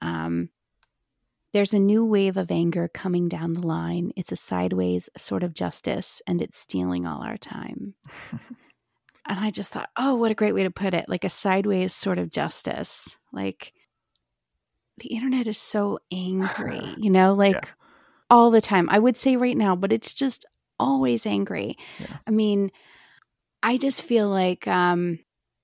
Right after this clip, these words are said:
Speaker 1: so many people participate in and contribute to this, like, outrage machine. It's just, like, a constant outrage machine.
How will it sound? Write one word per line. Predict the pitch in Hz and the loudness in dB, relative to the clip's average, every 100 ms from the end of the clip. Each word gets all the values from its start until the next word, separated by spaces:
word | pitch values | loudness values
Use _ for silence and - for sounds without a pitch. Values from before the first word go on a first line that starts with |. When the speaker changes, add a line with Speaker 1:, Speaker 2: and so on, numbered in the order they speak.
| _ _ _ _ - | _ _ _ _ -8
Speaker 1:
so | - 233 | -2 2
many | 240 | 2
people | 226 220 214 202 202 202 220 _ | 0 -2 0 2 4 2 -2 _
participate | - 190 202 - 190 190 | -8 -4 -4 -4 -4 -2
in | 185 185 180 185 - | 0 0 0 -2 -4
and | 202 185 185 190 - | -4 0 0 -2 -4
contribute | 185 175 196 175 180 - | -4 -2 -2 -2 -4 -4
to | - 185 180 | -4 -2 0
this, | 170 - - | -2 -6 -8
like, | - 143 196 - - _ - | -6 -6 -6 -10 -18 _ -8
outrage | 165 - 214 220 226 | -8 -4 -2 0 0
machine. | 240 - 240 240 247 254 254 | 0 0 2 4 4 4 0
It's | - - | -6 -6
just, | 202 - | -8 -6
like, | 202 - | -6 -6
a | 196 _ _ _ _ _ | -8 _ _ _ _ _
constant | - - 196 190 - 180 - | -14 -4 0 0 -2 -6 -6
outrage | - - 196 - - | -10 -10 -12 -12 -8
machine. | - - - - | -8 -6 -6 -6